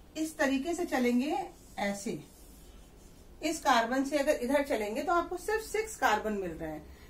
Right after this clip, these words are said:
यानी ये longest चेन नहीं हुआ।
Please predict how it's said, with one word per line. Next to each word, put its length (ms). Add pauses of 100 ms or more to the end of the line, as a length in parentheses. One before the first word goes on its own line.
(140)
यानी 220
ये 260
longest 440
चेन 340 (400)
नहीं 260
हुआ। 380